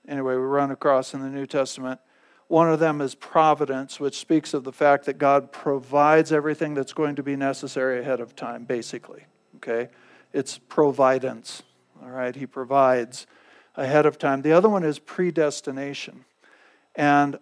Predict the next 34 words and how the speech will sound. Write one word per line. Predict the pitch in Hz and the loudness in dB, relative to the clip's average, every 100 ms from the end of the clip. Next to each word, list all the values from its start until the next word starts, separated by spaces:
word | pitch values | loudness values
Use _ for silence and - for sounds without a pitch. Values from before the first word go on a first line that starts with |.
| - | 2
it | 156 151 | 4 4
says | 175 160 156 | 6 6 4
that | 156 | 0
we | 151 | 2
are | 135 | 0
predestined | - 175 143 139 139 - 131 120 131 | -2 -6 -2 0 0 -4 -10 -10 -12
to | |
be | 131 135 | -8 -8
conformed | 135 120 - 143 131 123 | -10 -14 -8 -6 -6 -10
to | 135 | -12
the | 123 127 | -12 -12
image | 131 117 113 | -12 -14 -14
of | 110 | -10
Christ. | - 117 107 - - | -2 -2 -2 -6 -2
A | |
lot | 127 131 147 165 180 | 0 4 6 6 6
of | 180 - | 2 -2
Christians, | - 160 151 - 151 147 156 _ _ _ _ _ _ _ - | -4 -2 -4 -8 -10 -12 -16 _ _ _ _ _ _ _ -2
um, | 143 135 127 131 - _ _ _ _ _ 143 | 0 2 0 -6 -18 _ _ _ _ _ -6
don't, | 160 151 156 160 _ _ - | -2 0 0 -4 _ _ -12
or | 151 147 - | -10 -10 -14
I | - 156 | -14 -10
don't | 147 | -8
know | 143 | -8
if | - | -8
they've | 135 | -10
just | 147 135 | -10 -10
been | 151 139 | -10 -2
taught | 156 147 | 0 0
this | 156 - | -2 -4
way, | 147 143 | -2 0
but, | 143 - 135 | -4 -8 -4
but | 151 143 | -2 0
they, | 151 143 143 | 2 2 2